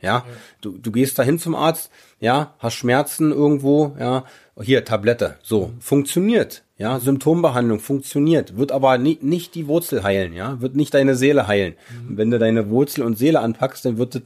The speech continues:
Speaker 1: wird das eine Grundlage an Heilung geben und irgendwann merkst du selber, ey, ich brauch das nicht mehr.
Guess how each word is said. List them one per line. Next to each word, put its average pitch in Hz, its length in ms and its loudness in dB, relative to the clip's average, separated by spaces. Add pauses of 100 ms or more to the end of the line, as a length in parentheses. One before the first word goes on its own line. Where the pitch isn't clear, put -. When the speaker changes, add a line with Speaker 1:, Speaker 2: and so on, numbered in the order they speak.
(500)
Speaker 1:
wird 117 180 -4
das 123 60 -6
eine 117 220 0
Grundlage 104 540 0
an 92 140 -4
Heilung 98 320 2
geben 117 200 2
und 113 120 0
irgendwann 156 400 4
merkst 127 340 2
du 147 60 0
selber, 113 440 2
ey, 113 80 -2
ich 110 160 -6
brauch 120 320 0
das 98 260 -4
nicht 98 300 -2
mehr. 90 280 0